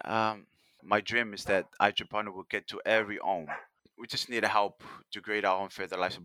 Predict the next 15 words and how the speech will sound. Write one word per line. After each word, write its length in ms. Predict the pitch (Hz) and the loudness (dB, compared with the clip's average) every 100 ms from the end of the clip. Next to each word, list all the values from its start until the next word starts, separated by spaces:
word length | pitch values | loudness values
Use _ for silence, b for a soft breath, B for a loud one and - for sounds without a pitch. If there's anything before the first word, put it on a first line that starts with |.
| 90 | -18
more 340 | 98 120 131 120 | -10 -4 -2 -4
fertilizer, 600 | - 101 92 92 92 - | -6 -8 -2 -2 -2 -6
so 120 | 98 | -6
that 220 | 98 95 | -4 -4
it 100 | 92 | -6
could 200 | 95 85 | -12 -2
widely 320 | 98 101 98 | 2 2 0
available 480 | 92 98 101 95 95 - | -4 -2 -2 -4 -8 -10
to 180 | 92 - | -8 2
everyone 580 | 107 110 98 90 80 82 B B B _ | 2 2 -4 -10 -10 -14 B B B _
that 120 | 92 | -4
are 60 | 92 | -4
using 420 | 92 92 95 90 | -4 -4 -4 2
the 120 | 90 | 6
hydroponic. 880 | 90 90 87 - 101 104 82 - | 6 4 -10 0 2 2 -2 -8